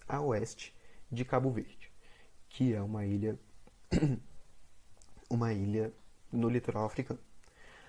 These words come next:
O tratado não eco-, não agradava aos portugueses e a insistência por um novo acordo foi atendida depois. A gente já vai ver, inclusive, por que não agradava aos portugueses. O tratado que veio em seguida à Bula Intercoeteira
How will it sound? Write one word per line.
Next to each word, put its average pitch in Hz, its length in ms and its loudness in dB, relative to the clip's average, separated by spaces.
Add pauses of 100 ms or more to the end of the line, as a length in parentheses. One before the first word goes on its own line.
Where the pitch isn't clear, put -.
(260)
O 131 60 0
tratado 131 380 6
não 143 200 6
eco-, 151 340 2
não 127 240 6
agradava 117 440 4
aos 113 120 2
portugueses 117 760 0
e 127 80 6
a 117 60 4
insistência 117 500 -2
por 127 160 0
um 113 80 2
novo 110 200 0
acordo 143 340 0
foi - 240 -4
atendida 151 400 0
depois. - 480 -2 (380)
A - 40 2
gente 117 120 2
já 131 80 2
vai 135 160 2
ver, 113 140 2
inclusive, 113 440 -2
por - 180 -6
que - 120 -4
não 120 100 0
agradava 117 260 2
aos 113 140 -2
portugueses. - 560 -4 (1800)
O 117 60 -2
tratado 143 360 2
que 160 120 -8
veio 123 220 6
em 127 60 4
seguida 123 560 2 (420)
à 110 120 0
Bula 110 320 6
Intercoeteira 107 840 2